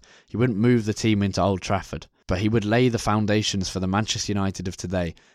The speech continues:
in other ways, with the academy, the train line to Old Trafford, the Cliff training ground, and Busby, and much more. Gibson was long thought to have been encouraged to save United by Louis Rocker, and this may be possible to an extent. Jim White says that's a case in his book, Manchester United, the biography,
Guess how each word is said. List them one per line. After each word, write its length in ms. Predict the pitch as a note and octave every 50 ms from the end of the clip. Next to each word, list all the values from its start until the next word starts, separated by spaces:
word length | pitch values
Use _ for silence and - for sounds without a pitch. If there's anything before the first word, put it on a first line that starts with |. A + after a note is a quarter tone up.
| _ -
in 120 | F#2+ F#2+
other 220 | D#2+ G2 G#2 G#2
ways, 440 | F#2+ F#2 F2 E2 D#2+ D#2+ - - - _ _ -
with 120 | G2+ F#2+
the 80 | G#2+ G#2+
academy, 500 | G2+ - - A#2 G2+ - E2 D#2+ - _ _ _ _
the 80 | -
train 320 | - - - B2 A#2+ A#2+ A2+
line 240 | G2+ G2 F#2+ F2+ E2+
to 100 | - F2
Old 160 | E2+ F2 -
Trafford, 360 | - F#2 E2+ - - - - _
the 80 | - -
Cliff 320 | - - A#2+ B2 A#2 -
training 360 | - - A2 G#2 G2 F#2+ F#2
ground, 320 | F2+ F#2 F2 E2+ E2+ E2 - -
and 200 | - G2 F#2+ F2+
Busby, 460 | F#2 G#2 A2 A2 - - A2+ G2+ A2 - -
and 160 | - F#2+ F#2
much 280 | F2+ F#2+ F#2 - - -
more. 240 | F#2+ F2+ E2+ D#2 - _ _ _ _ _ _ _ _ _ _ -
Gibson 280 | D#3 D3+ - - D#3
was 160 | D#3 D3+ C3
long 200 | C#3 D3 D3 C3+
thought 340 | B2 - - C#3+ D#3 C3 -
to 80 | - -
have 120 | G2+ -
been 140 | - A2 A2
encouraged 540 | G#2+ G#2 - - - C3 C#3 C#3+ B2+ - -
to 60 | A#2+
save 280 | - - A#2+ A2 G#2 G2+
United 480 | G2 F#2+ F2+ F2+ F2+ - F#2+ F2 -
by 200 | - G2+ A#2 C#3
Louis 240 | C3+ G#2 G2 F2+ E2+
Rocker, 340 | F2+ F2+ F2 - - - - _ _ _ _ _ _ _ -
and 80 | B2 D3
this 140 | E3 - D3+
may 140 | E3 E3
be 100 | D3+ C#3+
possible 400 | C3+ - D3 C3 - - A#2+ A#2
to 180 | G#2+ - - A#2
an 100 | A#2 A2+
extent. 560 | G2+ - - - - G#2 F#2 F2 - - - _ _ _ _ _ _ _ -
Jim 180 | - D3+ D3+
White 260 | C#3+ C#3 C3+ C3 G#2 -
says 200 | - B2 A2+ -
that's 220 | B2 G2+ F#2 -
a 40 | G2+
case 360 | - - B2 A#2+ A2+ - -
in 80 | F#2+ F#2
his 120 | F#2+ E2+
book, 320 | - - A2 - - -
Manchester 420 | F2+ G2+ G2+ F#2+ - F#2+ - - G2
United, 320 | F#2 F#2 F2+ F2 - F#2
the 80 | F2 F2
biography, 560 | E2 F2 F#2+ A2+ A2+ G#2 F#2+ - G2 F2 -